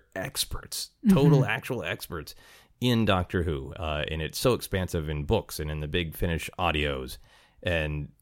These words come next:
Speaker 1: uh, I feel, uh, this kind of weirdness of, like, I always feel like I either know way too much about <laughs> Doctor Who or not enough.
Speaker 2: Mm-hmm.
Speaker 1: And, and I know that's sometimes been talked a lot about on the podcast with Obsession about that, that, you know, desire,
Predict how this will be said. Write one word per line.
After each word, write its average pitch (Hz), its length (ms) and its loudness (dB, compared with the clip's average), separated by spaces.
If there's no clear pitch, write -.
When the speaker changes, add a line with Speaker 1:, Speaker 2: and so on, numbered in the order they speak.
Speaker 1:
uh, 92 80 -2
I 90 160 0
feel, 95 580 4
uh, 82 240 0
this 82 200 -2
kind 98 180 2
of 90 120 -2
weirdness 113 380 4
of, 87 120 2
like, 82 300 -2
I 117 160 2
always 135 460 6
feel 104 260 6
like 87 220 0
I 78 140 -4
either 143 300 6
know 92 380 2
way 170 340 2
too 143 180 4
much 85 240 2
about 78 240 -2
<laughs> - 120 -4
Doctor 87 240 0
Who 87 300 4
or 156 120 12
not 95 300 4
enough. 85 420 -2
Speaker 2:
Mm-hmm. 143 520 4
Speaker 1:
And, 90 300 2
and 95 120 4
I 90 60 6
know 90 160 6
that's 90 200 2
sometimes 87 640 2
been 85 180 0
talked 85 220 0
a 85 40 0
lot 78 160 2
about 78 160 0
on 76 80 0
the 73 60 -4
podcast 76 500 -4
with 80 260 -4
Obsession 78 420 2
about 73 240 -2
that, 71 220 -4
that, 76 380 -4
you 80 100 -6
know, 71 180 -6
desire, 76 640 -2